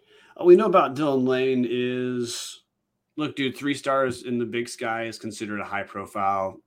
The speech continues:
high school recruit, and we just got that. Uh, it's another guy from the, I mean, it's not Western Washington, but it's Western Oregon. So it's, it's that section of, that section of the country.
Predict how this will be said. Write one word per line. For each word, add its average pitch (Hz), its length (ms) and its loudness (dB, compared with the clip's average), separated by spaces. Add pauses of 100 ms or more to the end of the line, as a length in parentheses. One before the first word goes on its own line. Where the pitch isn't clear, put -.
(120)
high - 180 -4
school 110 280 -6
recruit, 117 480 -2 (720)
and 101 480 -4
we 95 120 -10
just 101 180 -6
got 110 240 2
that. 151 420 2
Uh, 107 100 -6
it's 98 160 -8
another 110 260 -4
guy 110 280 0
from 107 440 -4
the, 104 580 -6
I - 40 -14
mean, 107 140 -6
it's 104 120 -10
not 110 200 0
Western 107 360 -4
Washington, 104 640 -6
but 101 100 -4
it's - 140 -16
Western 95 380 -8
Oregon. 95 520 -8 (420)
So 101 180 -6
it's, 98 140 -10 (220)
it's - 360 -14
that 101 280 -2
section 104 340 0
of, 101 180 -4
that 123 200 6
section 110 320 0
of 110 60 0
the 113 80 -2
country. 92 420 -8